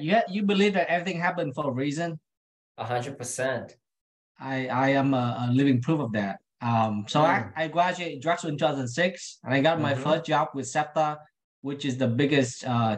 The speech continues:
Speaker 1: transportation company in Philadelphia.
Speaker 2: Mm-hmm.
Speaker 1: Bus, subway, train, right? And after six months, I got a taste of corporate politics.
Speaker 2: Oh, boy.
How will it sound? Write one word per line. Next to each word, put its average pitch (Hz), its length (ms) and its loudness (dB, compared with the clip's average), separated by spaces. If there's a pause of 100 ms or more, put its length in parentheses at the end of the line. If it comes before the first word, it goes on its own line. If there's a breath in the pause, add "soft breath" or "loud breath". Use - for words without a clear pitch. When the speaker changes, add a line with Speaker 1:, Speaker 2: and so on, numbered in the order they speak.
Speaker 1:
transportation 143 640 0
company 139 320 -2
in 123 80 -4
Philadelphia. 131 760 -2 (440)
Speaker 2:
Mm-hmm. 117 400 -4
Speaker 1:
Bus, 131 320 0
subway, 135 640 2
train, 131 500 -2
right? 120 360 -2 (580)
And 117 360 -4
after 156 320 2
six - 260 -6
months, 139 500 0 (640)
I 139 120 -2
got 147 200 4
a - 20 -4
taste 160 320 0
of 156 200 2 (200)
corporate 143 460 0
politics. 151 500 -2 (1000 loud breath)
Speaker 2:
Oh, 123 260 2
boy. 101 480 2